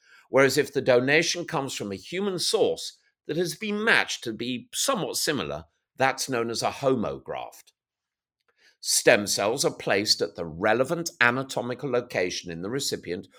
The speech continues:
or within or adjacent to a scaffold. Th-, the name makes sense, so let's chat about scaffolds, because we call this approach tissue engineering.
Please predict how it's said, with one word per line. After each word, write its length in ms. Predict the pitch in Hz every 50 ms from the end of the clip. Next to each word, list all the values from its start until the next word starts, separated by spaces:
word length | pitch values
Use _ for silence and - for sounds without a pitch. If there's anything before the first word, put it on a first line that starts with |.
| - _ _ _
or 240 | - 185 180 170 160
within 400 | 170 165 143 165 131 117 135 165
or 160 | 160 139 123
adjacent 640 | 117 110 101 123 143 143 156 151 - - 101 90 -
to 300 | - 87 87 87 - - - - _ _ -
a 80 | 151
scaffold. 920 | 143 - - - - - - 175 156 143 - - 98 76 60 52 - - - _ _ _ _ _ _ _ _ _ _ _ _ _ _
Th-, 220 | - 190 170 165 170
the 100 | 202 208
name 260 | 220 262 320 330 294
makes 260 | 220 185 156 - -
sense, 380 | - - 202 139 90 76 - -
so 100 | - 170
let's 300 | 185 247 254 - - -
chat 340 | - - 214 196 151 - 170
about 260 | 131 120 113 113 -
scaffolds, 800 | - - - - 139 123 113 - - 85 67 65 60 - - -
because 400 | - - 110 - 156 143 131 123
we 220 | 135 156 156 - - - -
call 340 | - 202 226 240 262 254
this 180 | 208 175 - -
approach 480 | - 107 - 120 104 104 104 - - -
tissue 420 | - 151 131 - - 139 131 120
engineering. 680 | 117 113 107 98 101 92 92 87 85 67 62 62 58